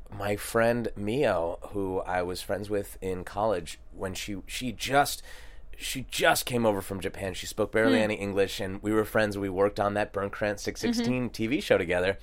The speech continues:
Speaker 1: and about eight years had passed. I hadn't talked to her. I hadn't seen her
Speaker 2: Mm-hmm.
Speaker 1: since school. And then she saw a picture of me and Logan, the director, on Facebook and said,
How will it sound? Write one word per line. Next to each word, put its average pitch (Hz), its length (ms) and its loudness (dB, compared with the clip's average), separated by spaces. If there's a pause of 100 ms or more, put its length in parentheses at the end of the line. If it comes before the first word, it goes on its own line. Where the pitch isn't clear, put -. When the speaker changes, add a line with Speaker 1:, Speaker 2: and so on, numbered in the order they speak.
(420)
Speaker 1:
and 113 540 8 (1080)
about 110 280 6
eight 117 160 0
years 123 300 2
had 113 100 0
passed. 117 360 4
I 107 60 4
hadn't 107 200 2
talked 104 260 2
to 107 60 2
her. 101 60 8
I 101 40 6
hadn't 98 120 2
seen - 160 2
her - 80 2
Speaker 2:
Mm-hmm. 214 80 -2
Speaker 1:
since - 140 -4
school. 107 340 4
And 104 120 0
then 113 120 2
she - 160 -4
saw 110 320 4
a 110 80 0
picture - 420 0
of 104 80 0
me 104 320 -2
and 104 300 0
Logan, 98 260 2
the 110 80 0
director, 110 440 4
on 110 120 2
Facebook 104 500 0
and 104 120 -2
said, 104 320 4